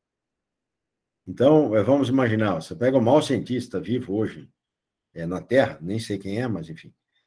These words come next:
você pega esse maior, esse possível maior cientista,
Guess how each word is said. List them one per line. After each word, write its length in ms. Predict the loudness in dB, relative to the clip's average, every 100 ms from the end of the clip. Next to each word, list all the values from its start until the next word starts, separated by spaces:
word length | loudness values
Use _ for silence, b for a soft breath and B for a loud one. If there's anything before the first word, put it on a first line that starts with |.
| _ _ -18
você 240 | -10 -4
pega 320 | 2 4 4
esse 260 | 0 -4 -4
maior, 460 | 0 2 0 -4 _
esse 220 | -20 -20 _ _ _ _ _ _ _ _ _ _ _ _ _ _ _ _ _ _ _ _
possível 520 | -8 0 2 2 0 0
maior 220 | 2 2
cientista, 680 | 0 -8 -4 -4 -6 -20